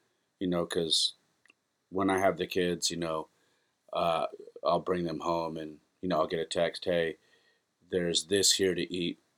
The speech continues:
uh, if you want to have dinner with the kids." I'm sure they would like to have dinner with you. Uh, and the old me would shut it down every time. "No, no,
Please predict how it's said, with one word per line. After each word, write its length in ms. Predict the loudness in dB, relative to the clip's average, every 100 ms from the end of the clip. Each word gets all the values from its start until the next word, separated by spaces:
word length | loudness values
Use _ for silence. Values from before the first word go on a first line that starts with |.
| _ _
uh, 200 | 0 0 0
if 240 | -6 -6
you 100 | -6
want 320 | -2 -2 -2 -4
to 100 | -2
have 220 | -2 -2
dinner 260 | -4 -4
with 140 | -8 -12
the 80 | -10
kids." 560 | -2 0 0 -2 -6 -6 _ _ _ -8
I'm 120 | -4
sure 200 | -2 -2
they 100 | -2
would 140 | -2
like 180 | -2 -4
to 60 | -6
have 160 | -4
dinner 220 | -2 -2 -2
with 180 | -8
you. 160 | -12 -16 _ _ _ _ _ -6
Uh, 420 | -2 -2 -2 -6 -8
and 480 | -2 0 0 -2 -6 -12 _ _ _ _ -20 _ _ _ -8
the 220 | -2 2
old 380 | 8 10 10 6
me 280 | -2 -4 -8 _ _ _ _ _ _ _ _ _ -4
would 160 | 2
shut 320 | 2 4 4
it 100 | 4
down 300 | 0 -2 -2 -4
every 200 | -6 -8
time. 240 | -10 -10
"No, 320 | -4 -2 -2 -4 _ -10
no, 280 | -6 -6